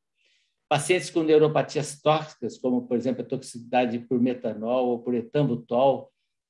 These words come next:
podem sim escavar, como já foi documentado em vários estudos, né? É, mas em todas essas condições que eu falei até agora, as adquiridas, eu falei que nas,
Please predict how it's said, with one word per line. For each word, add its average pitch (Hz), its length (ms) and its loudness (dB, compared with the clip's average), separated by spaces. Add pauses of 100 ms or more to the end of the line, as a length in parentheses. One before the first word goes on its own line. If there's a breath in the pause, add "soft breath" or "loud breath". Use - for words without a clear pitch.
podem 160 400 4
sim 160 600 -8
escavar, 165 680 0
como 120 180 -2
já 123 140 0
foi 185 280 0
documentado 123 720 0
em 117 80 0
vários 127 380 0
estudos, 147 680 -4
né? 156 300 -6 (800)
É, 160 300 4
mas 208 260 0
em 233 180 6
todas 262 420 4
essas 214 280 2
condições 151 460 -2
que - 80 -2
eu - 80 -2
falei 139 240 2
até 123 160 -2
agora, 123 360 0
as - 220 -6
adquiridas, 139 1040 -4
eu 113 80 -12
falei 127 220 -2
que 147 100 -4
nas, 127 300 -4